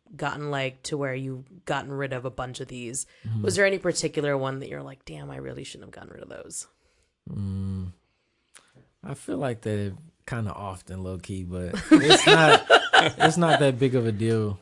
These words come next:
Speaker 2: really. Like,
Speaker 1: Yeah.
Speaker 2: I don't, I'm not that connected to,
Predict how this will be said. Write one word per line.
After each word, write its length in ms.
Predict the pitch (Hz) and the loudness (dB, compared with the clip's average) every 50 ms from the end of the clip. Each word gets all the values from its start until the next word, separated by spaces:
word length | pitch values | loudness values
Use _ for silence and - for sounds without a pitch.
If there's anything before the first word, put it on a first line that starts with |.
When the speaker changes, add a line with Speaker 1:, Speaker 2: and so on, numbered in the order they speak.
| _ _ - | _ _ -8
Speaker 2:
really. 360 | 107 104 107 104 101 101 101 | -4 -4 -4 -2 -4 -4 -6
Like, 60 | 98 - - | -8 -6 -4
Speaker 1:
Yeah. 260 | 170 151 147 143 143 | 0 2 4 4 4
Speaker 2:
I 40 | 143 | 2
don't, 320 | 151 147 139 131 113 - - _ _ _ _ _ _ _ _ _ _ _ _ _ _ _ _ _ _ _ _ _ _ _ _ _ - | 2 2 0 0 -2 -6 -10 _ _ _ _ _ _ _ _ _ _ _ _ _ _ _ _ _ _ _ _ _ _ _ _ _ -4
I'm 180 | 127 143 165 165 | -2 0 0 0
not 280 | 165 160 135 113 - | 0 0 0 -2 -4
that 280 | - 113 117 120 - - | -2 -2 -2 -2 -4 -6
connected 680 | - 120 107 113 123 120 110 - 131 123 120 113 - - | -6 -4 -2 -2 -4 -4 -4 -4 -4 -4 -4 -6 -10 -14
to, 600 | - - 127 123 120 120 117 120 117 117 117 113 | -10 -6 -4 -4 -2 -2 -2 -4 -4 -4 -6 -6